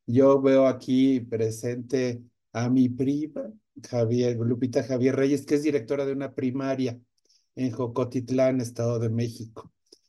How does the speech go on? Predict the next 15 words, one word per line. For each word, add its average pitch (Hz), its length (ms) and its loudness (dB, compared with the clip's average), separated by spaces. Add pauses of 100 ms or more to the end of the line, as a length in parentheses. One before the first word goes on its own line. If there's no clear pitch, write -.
(220)
Entonces, 127 840 0 (300)
desde 123 520 2
estos 170 320 -2
niveles, 151 760 0 (140)
desde 117 480 -6
la 107 160 -2
básica 156 760 2
hasta 113 280 -8
el 101 80 -12
superior, 123 760 0 (380)
porque 139 240 -2
los 147 160 4
recursos 175 420 0
ya 180 100 2
están, 151 540 -8